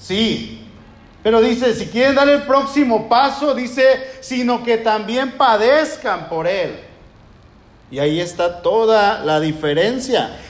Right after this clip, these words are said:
Y es que Cristo al venir y al anunciar este reino, Él nos advierte, nunca nos dice una mentira que no va a venir nada de esto, no.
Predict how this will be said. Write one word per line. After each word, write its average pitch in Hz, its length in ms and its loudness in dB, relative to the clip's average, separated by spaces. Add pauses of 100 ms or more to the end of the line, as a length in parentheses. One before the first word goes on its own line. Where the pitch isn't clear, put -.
Y 160 100 0
es 196 140 0
que 240 240 -2
Cristo 240 480 0
al 226 180 4
venir 202 440 0
y 220 80 2
al 185 160 4
anunciar 175 720 0
este 220 500 2
reino, 247 840 2 (280)
Él 208 220 0
nos 240 200 -4
advierte, 196 800 -2
nunca 226 340 -2
nos 214 240 -4
dice 220 540 2
una 214 180 -2
mentira 185 460 -4
que 170 100 -8
no 180 120 -6
va 190 80 0
a 185 40 0
venir 185 240 -8
nada 180 260 0
de 190 100 0
esto, 190 220 -4
no. 220 380 2